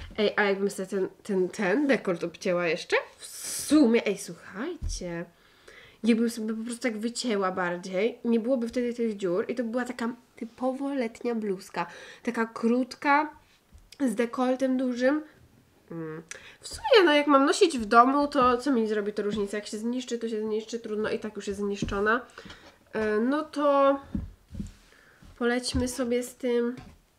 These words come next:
jakoś tak w sumie na oko. Oko szwaczki. Ewidentnie, no tu ewidentnie po prostu.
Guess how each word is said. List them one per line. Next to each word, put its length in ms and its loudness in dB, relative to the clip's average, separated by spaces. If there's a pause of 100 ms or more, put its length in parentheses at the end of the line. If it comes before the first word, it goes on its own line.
(140)
jakoś 320 -6
tak 200 -10
w 40 -18
sumie 220 -2
na 220 0
oko. 460 -6 (1200)
Oko 340 -4
szwaczki. 840 -4 (1200)
Ewidentnie, 720 2
no 160 -2
tu 160 -8
ewidentnie 600 -2
po 120 -16
prostu. 320 -14